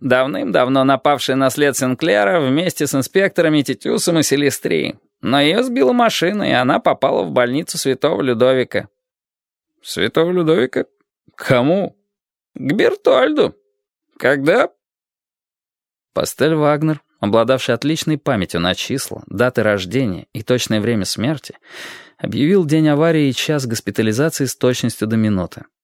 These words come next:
Марти вскочил, как ошпаренный. «Господи!» Пастель подхватил на лету бутылку с яблочной водкой. «Господи ты, боже мой!» орал Марти.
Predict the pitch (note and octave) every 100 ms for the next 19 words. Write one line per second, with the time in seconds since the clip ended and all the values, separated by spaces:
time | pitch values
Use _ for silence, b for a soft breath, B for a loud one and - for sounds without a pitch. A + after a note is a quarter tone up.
0 | _ _ _ - D#2+ - - A#2 - A2+
1 | - G#2 F#2+ F#2+ F#2+ - F2+ D2+ - -
2 | _ _ _ _ _ _ _ _ - -
3 | G#2 F#3+ - A#2 E2 - _ _ _ _
4 | _ _ A2 - A#2+ C3+ C#3+ - C3 C3+
5 | C3 C3 B2+ G2+ F2+ F#2 G2 A#2+ B2+ -
6 | G2 F#2+ - G#2 F2+ E2+ - - _ _
7 | B B B B B B - G#2 G3 A3+
8 | B3+ B3+ A3+ C4+ A3+ C4+ G3+ D4 C#4+ D#4
9 | A3 B2+ C#2 - _ - B2 A2 G2+ F#2+
10 | G2 - F2